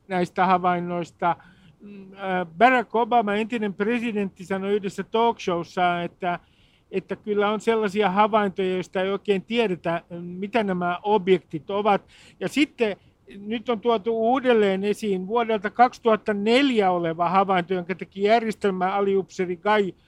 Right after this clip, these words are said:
Forhis yhdellä lentotukialuksella,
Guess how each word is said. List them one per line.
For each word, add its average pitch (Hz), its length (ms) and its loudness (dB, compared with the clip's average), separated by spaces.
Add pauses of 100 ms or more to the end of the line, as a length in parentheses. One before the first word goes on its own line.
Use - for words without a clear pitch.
(240)
Forhis 220 500 4
yhdellä 196 560 0
lentotukialuksella, 180 1400 -2